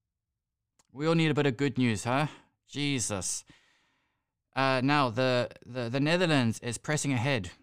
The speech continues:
uh, with the use of the AstraZeneca coronavirus jab, uh, Health Minister Hugo de Jong has said. And of course he'll say this.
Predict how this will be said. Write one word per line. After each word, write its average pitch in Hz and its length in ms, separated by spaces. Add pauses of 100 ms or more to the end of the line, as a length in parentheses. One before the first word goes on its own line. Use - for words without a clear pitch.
(300)
uh, 110 80
with 110 140
the 110 100
use 117 420
of 110 180
the 104 80
AstraZeneca 117 760
coronavirus 110 880
jab, 85 380 (500)
uh, 98 120
Health 110 320
Minister 98 460
Hugo 110 200
de 95 160
Jong 95 180
has 92 140
said. 104 240
And 117 100
of 123 120
course - 240
he'll 110 100
say 107 240
this. 95 340